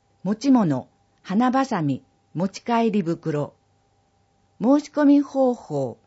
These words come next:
電話かメール。長島、エヌエージーエーエスエイチアイエムエードット、宮和田、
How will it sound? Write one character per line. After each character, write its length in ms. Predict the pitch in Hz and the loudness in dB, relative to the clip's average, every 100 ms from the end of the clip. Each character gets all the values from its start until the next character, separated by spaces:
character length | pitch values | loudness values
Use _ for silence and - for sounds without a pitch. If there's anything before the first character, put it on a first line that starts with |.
| _ _ _ | _ _ _
電 320 | 139 190 233 233 | -6 0 2 2
話 140 | 214 | 0
か 300 | 214 196 - _ | -2 -6 -6 _
メ 300 | 151 165 160 | -6 -4 -4
ー 40 | |
ル。 220 | 147 139 - _ _ _ _ _ _ _ _ _ - | -4 -6 -8 _ _ _ _ _ _ _ _ _ -8
長 340 | 190 247 285 | 0 2 2
島、 400 | 285 190 143 110 - _ _ _ - | 0 -4 -4 -6 -14 _ _ _ -4
エ 120 | 208 | 4
ヌ 200 | 254 - | 4 4
エ 80 | 233 | 0
ー 240 | 226 156 - | 0 -2 -6
ジ 320 | 196 254 247 - | -2 0 -2 -2
ー 80 | |
エ 260 | 233 180 - - | -2 -2 -4 -8
ー 100 | 175 | -8
エ 40 | |
ス 180 | - 269 | -4 0
エ 160 | 277 269 | 2 2
イ 40 | |
チ 240 | - 147 - | -4 -10 -8
ア 160 | 156 | -6
イ 120 | 151 - - | -6 -10 -4
エ 120 | 175 | 0
ム 200 | 196 180 | 0 0
エ 80 | 170 | -4
ー 180 | 147 - _ _ _ _ | -4 -6 _ _ _ _
ド 100 | 175 | -6
ッ 60 | 185 _ - | -6 _ -2
ト、 260 | 185 - _ _ _ _ | -2 -2 _ _ _ _
宮 320 | - 208 262 226 | -2 0 2 2
和 140 | 156 | 0
田、 220 | 127 113 | -6 -10